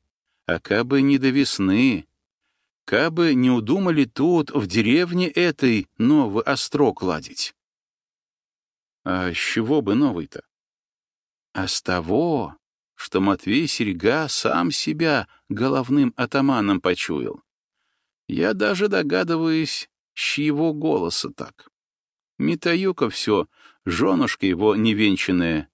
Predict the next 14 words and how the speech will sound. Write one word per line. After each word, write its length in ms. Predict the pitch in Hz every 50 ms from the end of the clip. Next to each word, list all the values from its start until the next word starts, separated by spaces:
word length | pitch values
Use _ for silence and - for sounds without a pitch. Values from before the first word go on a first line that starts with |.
| _ -
ведунья". 800 | 90 85 104 123 120 107 107 101 92 80 65 67 - - - _ _ _ _ _ _ _ _ _ _ _ _ _ _ _ _ _ _ _ _ _ _ _ _ _ _ _ _ _ _ _ -
"Митаюка?" 1000 | 87 90 90 87 - - 80 73 71 73 85 104 147 - - 202 185 123 - - _ _ _ _ _ _ _ _ _ -
Рыженькая 580 | 92 85 90 90 82 82 90 92 90 - 85 80
Аврамка 600 | 76 85 95 107 131 147 139 - 143 135 113 - _ _ _ _ _
повела 380 | - 95 85 90 95 95 98 90
плечом, 640 | - 87 87 82 - - - - 214 247 131 120 - _ _ _ _
искоса 540 | - 104 107 98 - - 107 101 - - 104
взглянув 640 | 95 90 82 - 78 80 78 82 92 101 101 - -
на 120 | 98 95
сопящего 800 | - - - - - 92 117 113 - - - 113 110 110 104 90 - -
в 80 | 95
берестяной 580 | 82 - 104 98 92 - - - 104 104 98 90
люльке 380 | 82 87 98 95 - - 104
ребенка. 540 | 95 92 78 82 82 73 69 - - - -